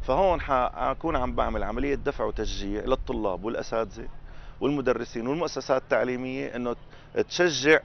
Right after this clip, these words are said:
الديستنت ليرنينج اللي هو التعليم عن بعد، و-، وتنمي نوع من أنواع الثقافة العلمية والاجتماعية عند المجتمع باتجاه الأونلاين، لأنه إذا رحت اتجاه الأونلاين بكسب شغلة إضافية. لما بخلي الطالب يكون عنده انتر اكشن أونلاين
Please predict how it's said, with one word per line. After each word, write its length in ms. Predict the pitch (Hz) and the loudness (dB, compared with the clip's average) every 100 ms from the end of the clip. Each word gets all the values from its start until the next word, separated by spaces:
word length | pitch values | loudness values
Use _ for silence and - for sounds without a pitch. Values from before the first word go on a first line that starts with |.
| 117 | 0
الديستنت 580 | 107 127 - 117 110 | -4 -6 0 -2 0
ليرنينج 440 | 107 113 110 113 120 - - - | 2 2 2 -8 -10 -16 -12 -2
اللي 220 | 107 110 | -2 0
هو 180 | 127 113 | 2 4
التعليم 500 | - - 110 123 131 | 2 0 2 2 0
عن 160 | 127 | -2
بعد، 280 | 123 127 135 - - - | 0 0 -2 -8 -18 -6
و-، 220 | 110 117 107 101 | -2 0 -2 -4
وتنمي 840 | 110 113 - 143 175 160 160 156 - | -4 -4 -6 -4 -2 -2 -4 -6 -4
نوع 160 | 123 135 | 2 2
من 140 | 131 | 2
أنواع 420 | - 117 101 90 - | -2 0 2 0 -2
الثقافة 500 | - - 139 127 101 | -8 0 6 6 6
العلمية 320 | 95 120 127 | 0 -2 -2
والاجتماعية 680 | 110 120 - 127 123 120 120 | -2 -4 -8 -6 -4 -2 -2
عند 140 | 120 | -4
المجتمع 420 | 113 127 - 135 | -4 -8 -4 0
باتجاه 540 | 120 120 131 120 143 135 | 0 -2 -6 4 6 6
الأونلاين، 480 | 98 107 101 92 82 | 0 -4 -4 -6 -6
لأنه 220 | 87 101 | -4 -2
إذا 140 | 110 | 0
رحت 120 | - - | -2 -4
اتجاه 240 | 113 123 | -2 0
الأونلاين 520 | 123 87 101 107 87 90 - - - - | -2 -6 -4 -4 -6 -14 -18 -20 -20 -10
بكسب 280 | 135 - 123 | -6 2 2
شغلة 320 | - 123 110 | 2 -2 0
إضافية. 440 | 101 90 - 104 76 - - - | 0 -2 -4 -8 -8 -12 -20 -8
لما 180 | 95 98 | -4 -4
بخلي 460 | 87 - 156 139 101 | -4 2 2 2 -2
الطالب 440 | - - 123 123 95 | -6 4 6 6 0
يكون 180 | 113 | -6
عنده 240 | 110 120 104 | -4 -4 -4
انتر 360 | 110 107 90 | -2 0 2
اكشن 260 | 120 - 92 | 2 0 -8
أونلاين 420 | 82 101 101 87 | -8 -6 -6 -8